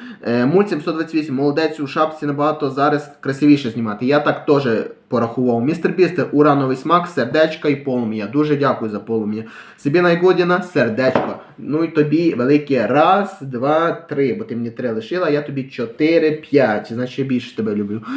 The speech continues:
Марго Тобі, мені нравиться, як ти є, сердечко. Раз, два, три, я вже тобі три поставив повітряних.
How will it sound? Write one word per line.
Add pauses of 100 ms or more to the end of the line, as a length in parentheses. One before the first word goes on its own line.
(260)
Марго
Тобі,
мені
нравиться,
як
ти
є, (120)
сердечко.
Раз,
два, (140)
три,
я
вже
тобі
три
поставив
повітряних.